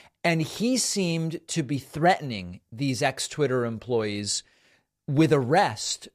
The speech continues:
For what crimes? I have no idea. Let's see if we can figure it out.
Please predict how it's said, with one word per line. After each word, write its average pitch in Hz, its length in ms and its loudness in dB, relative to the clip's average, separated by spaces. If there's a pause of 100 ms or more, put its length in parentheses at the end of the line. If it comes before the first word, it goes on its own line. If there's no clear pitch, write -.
(340)
For - 260 2
what 135 360 2
crimes? 180 680 -2 (260)
I 117 200 2
have 120 160 2
no 127 240 2
idea. 139 580 4
Let's 147 240 0
see 156 160 -2
if 151 140 -4
we 147 80 -2
can 123 160 -4
figure 107 360 -4
it 87 60 -6
out. 76 260 -10